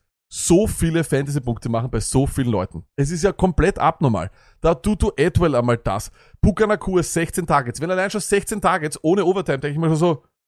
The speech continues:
hä? Und hier ist der Grund. Die, die Rams haben derzeit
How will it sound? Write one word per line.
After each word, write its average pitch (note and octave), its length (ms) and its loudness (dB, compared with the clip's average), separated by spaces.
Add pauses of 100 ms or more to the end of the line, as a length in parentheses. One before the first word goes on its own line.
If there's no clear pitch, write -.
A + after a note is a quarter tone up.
(360)
hä? D#3 140 0 (500)
Und F3+ 120 2
hier G#3 120 2
ist A3 140 0
der G3+ 60 2
Grund. G3 360 0 (680)
Die, F#3+ 120 -2 (280)
die F3+ 200 0
Rams E3 400 2
haben F3+ 200 4
derzeit D#3 500 0